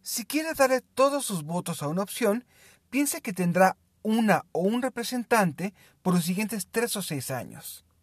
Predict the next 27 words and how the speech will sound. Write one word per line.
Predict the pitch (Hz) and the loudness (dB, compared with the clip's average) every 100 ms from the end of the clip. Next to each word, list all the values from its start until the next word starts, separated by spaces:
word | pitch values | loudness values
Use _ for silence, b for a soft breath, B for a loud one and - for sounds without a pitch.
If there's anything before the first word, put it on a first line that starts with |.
| b b b b b b b _ | b b b b b b b _
¿Quieren | - 277 330 311 | -4 -4 -2 0
a | 226 | 0
alguien | 226 233 | 0 -4
que | - 185 | -4 -4
les | 151 - | -4 -8
explique | 143 - 214 214 | -12 -8 -6 -4
sus | 214 190 | -6 -4
decisiones? | 190 202 - 240 180 214 302 - _ _ _ b b b b - | -6 -6 -2 0 0 -2 -8 -18 _ _ _ b b b b -6
¿Que | 175 | -6
pueda | - 220 262 | 6 6 6
atender | 302 233 180 160 | 2 2 0 2
a | 180 | -2
sus | 180 180 | -2 -2
problemas? | 208 214 208 160 233 277 - _ B B B B B | 0 4 2 2 -2 -4 -10 _ B B B B B
¿O | - 214 | -4 -2
que | 233 226 | -2 -4
solo | - 349 330 | -4 -4 -6
ponga | - 262 247 214 | 2 2 4 4
memes | 190 202 208 | 4 2 -2
padres | - 202 185 185 214 - | 4 8 8 6 0 -8
o | - 160 | -8 -8
trole | - 160 156 175 190 | 2 2 4 2 2
re | 160 147 | 0 0
lindo | 147 151 214 208 151 123 | 0 2 4 4 4 0
al | |
gobierno? | 110 120 127 101 92 90 - _ _ _ _ _ B B B B B B B | -4 -6 -4 -4 -8 -14 -18 _ _ _ _ _ B B B B B B B
Además, | 208 196 208 247 302 - | 4 4 4 2 2 -2